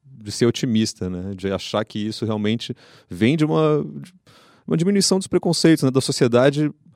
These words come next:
começando a reconhecer a, a naturalidade da relação homoafetiva, né? E voltando às lésbicas, eu acho que, é, elas já se beneficiam disso. Então, embo-, é,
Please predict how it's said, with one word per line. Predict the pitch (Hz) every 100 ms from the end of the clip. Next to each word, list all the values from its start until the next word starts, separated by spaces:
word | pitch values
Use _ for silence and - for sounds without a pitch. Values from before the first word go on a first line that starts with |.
| _ _
começando | - 143 143 165 165
a |
reconhecer | 160 156 147 135 - 147
a, | 139 120 - 110
a |
naturalidade | 123 - 131 131 110 123 131 98 90 _
da | 101 98
relação | 101 98 104
homoafetiva, | 101 101 98 - 95 90 90
né? | 92 98 _ _
E | 104
voltando | 110 139 135
às | 117
lésbicas, | 131 - 143
eu | 139
acho | -
que, | 147 135 - - _ _ -
é, | - 107 110 110 -
elas | 120 135 - - 143
já | 110 139
se | -
beneficiam | 139 147 - - 139 151
disso. | 110 123 123 - - 113
Então, | 104 113 113 120 - _ _ _ _
embo-, | 107 90 110 120 53 - - -
é, | 71